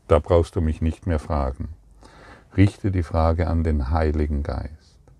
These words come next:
Und die Erfahrung wird dir z-, und, und die Antwort wird dich in eine neue Erfahrungsebene bringen, die du niemals mehr verlassen willst, weil dort Frieden ist. Und deine Motivation, diesen Kurs in Wundern zu machen,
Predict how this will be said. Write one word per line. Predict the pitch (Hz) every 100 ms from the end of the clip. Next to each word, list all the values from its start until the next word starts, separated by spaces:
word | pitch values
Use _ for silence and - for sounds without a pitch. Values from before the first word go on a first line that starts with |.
| _ _ - - -
Und | 92
die | 82
Erfahrung | 82 85 - 82 98 101 82 78
wird | 82 -
dir | 85 80
z-, | - -
und, | 92 80
und | 85 80
die | -
Antwort | - 87 113 - 78 71
wird | 80 -
dich | 85 78
in | 90 85
eine | 78 82 80
neue | 80 76 80 78
Erfahrungsebene | 85 - 78 80 87 85 78 - 80 76 73 73
bringen, | - 78 71 60 - - _ _ - - - - -
die | 82
du | 76 78
niemals | 76 101 113 73 62 62 -
mehr | 71 69 73
verlassen | 69 80 71 71 - 73
willst, | 90 82 87 - -
weil | 76 73 76 92 - - - _
dort | 87 82 -
Frieden | - - 110 101 69
ist. | - - - - - _ _ _ _ _ _ _ _ _ -
Und | 82
deine | 80 80 78
Motivation, | 78 - 76 71 - 76 78 104 101
diesen | 76 76 76
Kurs | 87 78
in | 76 71
Wundern | 82 107 80 69
zu | -
machen, | 73 71 73 95 98